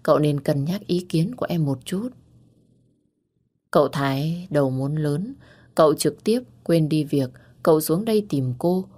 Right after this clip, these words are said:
Vì cô cho người ở, hô to gọi nhỏ với cậu. Thật là một câu cô khiến cậu ném hết ra sau đầu. "Cô vừa nói lung tung cái gì?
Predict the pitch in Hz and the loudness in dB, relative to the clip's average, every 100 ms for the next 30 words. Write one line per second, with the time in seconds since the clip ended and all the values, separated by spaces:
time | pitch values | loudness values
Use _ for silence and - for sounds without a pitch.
0 | _ _ _ - 139 135 - 160 160 156 | _ _ _ 2 4 2 2 0 2 2
1 | 151 139 131 127 - 151 135 - - - | 2 0 0 -4 -2 -2 -2 -8 -20 -20
2 | - 175 175 170 170 160 151 - 143 135 | 0 2 4 2 0 0 0 0 -2 -2
3 | 123 185 185 151 131 - _ _ _ - | -4 -6 -4 -6 -6 -10 _ _ _ 2
4 | 151 147 147 143 139 - 190 190 190 190 | 4 6 4 2 0 0 2 2 2 -2
5 | 190 156 185 - 139 127 - - - 151 | 2 0 0 -2 -4 -6 -16 -18 0 2
6 | 151 214 262 - 196 190 190 165 139 127 | 2 -2 -4 -4 -6 -4 -4 0 -2 -2
7 | - _ _ _ _ _ _ _ _ _ | -8 _ _ _ _ _ _ _ _ _
8 | _ _ _ _ _ 135 135 143 135 151 | _ _ _ _ _ 4 6 6 6 4
9 | 185 175 160 160 156 190 139 123 | 4 4 4 2 2 0 -2 -4